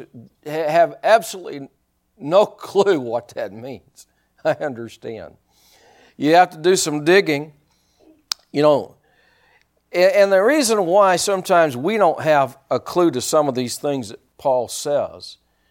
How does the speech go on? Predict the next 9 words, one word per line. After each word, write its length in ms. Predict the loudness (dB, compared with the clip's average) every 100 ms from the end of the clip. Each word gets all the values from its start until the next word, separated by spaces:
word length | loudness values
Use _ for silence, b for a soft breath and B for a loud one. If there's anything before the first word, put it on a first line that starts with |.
| _ _ _
is 180 | -14 -12
because 680 | -12 -4 -2 -2 -6 -14 _ _ _ _ _ _
we 320 | -12 -4 0
didn't 340 | 0 0 -4 -8
grow 320 | 0 0 0
up 520 | -2 0 2 0 -4 -20 _ _ _ _ _ _ _
in 160 | -10 -8
the 100 | -8
environment 680 | -8 -2 0 0 -2 -10 -16